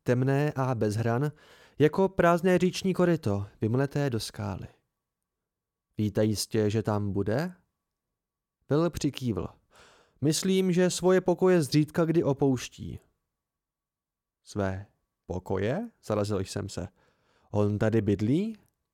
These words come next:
Ani jeden z nich neodpověděl. Vilém nás vedl pořád dolů po dalším schodišti, pak dlouhou širokou chodbou s nízkým stropem.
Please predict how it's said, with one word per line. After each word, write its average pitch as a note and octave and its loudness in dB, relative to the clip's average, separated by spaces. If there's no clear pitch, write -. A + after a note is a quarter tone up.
Ani D#3+ -2
jeden E3+ 0
z B2+ -6
nich D3 -2
neodpověděl. G#2 -4
Vilém F#3+ 2
nás G3 -2
vedl F#3 0
pořád F3+ 2
dolů C3 2
po B2+ -2
dalším C3 -2
schodišti, A#2+ -6
pak G#2+ -2
dlouhou E3 0
širokou D3+ 0
chodbou C3 0
s - -10
nízkým A#2+ -6
stropem. G2 -12